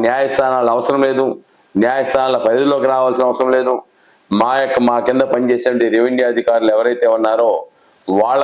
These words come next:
ద్వారానే మీ ఆస్తులు మీయా కాదా అని నిర్ధారిస్తామని చెప్పేసిన పరిస్థితి ఉత్పన్నమైతే దానికి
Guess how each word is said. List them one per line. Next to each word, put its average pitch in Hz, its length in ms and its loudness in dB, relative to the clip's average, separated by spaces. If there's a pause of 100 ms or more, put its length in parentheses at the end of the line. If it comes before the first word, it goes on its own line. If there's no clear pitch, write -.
ద్వారానే 131 440 0 (160)
మీ 120 80 2 (180)
ఆస్తులు 127 420 0
మీయా 127 300 2 (160)
కాదా 123 340 0
అని 123 160 0
నిర్ధారిస్తామని 113 800 0
చెప్పేసిన 110 340 0 (100)
పరిస్థితి 107 340 -2
ఉత్పన్నమైతే 104 560 -2 (2500)
దానికి 107 300 -2